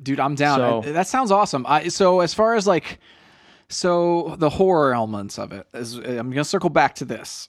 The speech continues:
Speaker 1: because, like, Jurassic Park, the original Jurassic Park is, like,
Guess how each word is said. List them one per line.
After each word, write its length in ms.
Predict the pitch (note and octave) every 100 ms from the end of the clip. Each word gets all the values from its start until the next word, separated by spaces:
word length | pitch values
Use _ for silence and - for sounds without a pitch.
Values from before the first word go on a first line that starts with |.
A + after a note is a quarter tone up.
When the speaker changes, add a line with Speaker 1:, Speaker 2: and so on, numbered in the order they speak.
| _
Speaker 1:
because, 460 | C#3 D3 C#3 B2 - _ -
like, 300 | D3 C3 -
Jurassic 600 | D#3 D#3 G#3 B3 F4 _
Park, 400 | - A3 D#3 -
the 180 | D3+ D#3
original 340 | G3+ C4 D4+
Jurassic 440 | A#3 A3+ G3+ G3+
Park 340 | - G#3 D#3+ -
is, 220 | E3+ D3+
like, 380 | F3+ E3 D3+